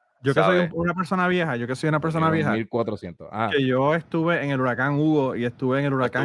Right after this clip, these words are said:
Speaker 2: estuve.
Speaker 1: George.
Speaker 2: Y yo también. Hugo fue primero.
Speaker 1: Eh, en el huracán Hugo,
Speaker 3: Yo estaba
Speaker 1: a nadie
Speaker 3: bien
Speaker 1: se le ocurrió,
Speaker 3: chiquito, bien chiquitito.
Speaker 1: a nadie se le ocurrió que tenían que sacar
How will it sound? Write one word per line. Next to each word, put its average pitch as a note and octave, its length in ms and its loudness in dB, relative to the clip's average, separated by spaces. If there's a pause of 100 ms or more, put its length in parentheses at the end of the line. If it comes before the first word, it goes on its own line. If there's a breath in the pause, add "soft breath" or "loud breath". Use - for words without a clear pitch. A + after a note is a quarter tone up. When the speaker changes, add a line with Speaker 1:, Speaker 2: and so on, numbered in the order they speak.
Speaker 2:
estuve. B2+ 80 -2
Speaker 1:
George. B2+ 600 0
Speaker 2:
Y G2+ 40 -8
yo G2+ 120 0
también. G2+ 340 -6 (240)
Hugo A2 200 0
fue B2+ 180 4
primero. A#2+ 280 0
Speaker 1:
Eh, A2 120 -6 (400)
en C3 120 -2
el C3 80 -2
huracán C3+ 380 0
Hugo, E3+ 460 4 (480)
Speaker 3:
Yo - 60 -20
estaba E3+ 180 -2
Speaker 1:
a D#3+ 40 2
nadie C3 180 0
Speaker 3:
bien - 80 -2
Speaker 1:
se - 20 -2
le F#3 80 2
ocurrió, F3 340 0
Speaker 3:
chiquito, F3 100 -4
bien D3+ 240 -8
chiquitito. - 400 -8
Speaker 1:
a E3+ 40 0
nadie F3+ 320 4
se G#3+ 120 2
le G#3+ 80 6
ocurrió F3 640 2
que D#3 100 -2
tenían C#3+ 240 0
que - 120 -2
sacar E3+ 300 0